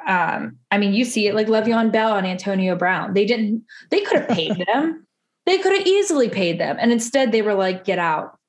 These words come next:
Speaker 1: bye, like, leave."
Speaker 2: Huh.
Speaker 1: And the Steelers are really big. So a lot of people don't know this, but the Steelers, when they draft you, you actually have to, like, test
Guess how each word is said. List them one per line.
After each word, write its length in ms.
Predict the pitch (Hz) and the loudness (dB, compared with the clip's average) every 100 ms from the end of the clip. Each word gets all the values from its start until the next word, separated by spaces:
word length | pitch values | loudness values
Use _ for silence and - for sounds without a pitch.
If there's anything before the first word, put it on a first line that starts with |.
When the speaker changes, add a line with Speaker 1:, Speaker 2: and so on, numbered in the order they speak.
| _ _ _ | _ _ _
Speaker 1:
bye, 440 | - 180 165 185 170 | -2 0 0 -2 -4
like, 160 | 202 190 | -4 -2
leave." 300 | 190 165 180 | -2 0 -4
Speaker 2:
Huh. 60 | - - _ _ - | -8 -20 _ _ 0
Speaker 1:
And 100 | 240 | 0
the 40 | |
Steelers 400 | 240 277 277 311 | 2 0 2 2
are 140 | 277 254 | 2 0
really 540 | 190 196 226 226 214 | 0 0 2 2 0
big. 340 | 180 196 196 - | 0 -2 -2 -10
So 260 | - 226 214 | -6 -2 0
a 40 | |
lot 140 | 214 226 | 0 0
of 60 | |
people 180 | 247 233 | 0 -2
don't 180 | 196 185 | -2 0
know 120 | 190 | 0
this, 180 | 185 175 | -2 -6
but 100 | - | -8
the 60 | 170 | -10
Steelers, 600 | - 214 214 196 175 - _ _ _ _ _ _ - - | -6 -2 0 0 -2 -8 _ _ _ _ _ _ -14 -2
when 160 | 208 202 | 0 2
they 120 | 220 | 2
draft 720 | 185 180 160 165 196 240 - | 0 -2 0 0 -2 -4 -4
you, 320 | 262 311 320 - _ - _ _ | -2 -2 -4 -10 _ -20 _ _
you 180 | 220 269 | 2 2
actually 360 | 254 254 - 269 | 2 -2 -2 0
have 200 | 220 220 | 0 -2
to, 100 | 202 | -2
like, 220 | 185 175 | -2 -2
test 500 | - - 226 185 - | -8 -2 -2 -2 -8